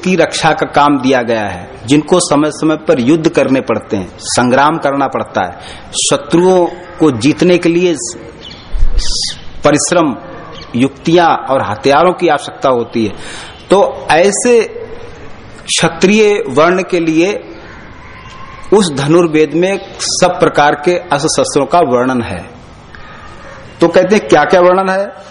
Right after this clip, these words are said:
तो कहते हैं, जिसमें अस्त्र शस्त्र विद्या का प्रचार है।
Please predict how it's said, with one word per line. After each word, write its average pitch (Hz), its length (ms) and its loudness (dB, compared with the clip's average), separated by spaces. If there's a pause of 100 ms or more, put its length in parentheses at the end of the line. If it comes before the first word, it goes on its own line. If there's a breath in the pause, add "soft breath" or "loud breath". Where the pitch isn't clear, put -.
तो 165 80 4
कहते 175 300 2
हैं, 175 440 2
जिसमें 185 320 0
अस्त्र 160 460 0
शस्त्र 170 360 2
विद्या 147 300 2
का 165 120 2
प्रचार 147 520 2
है। 147 60 2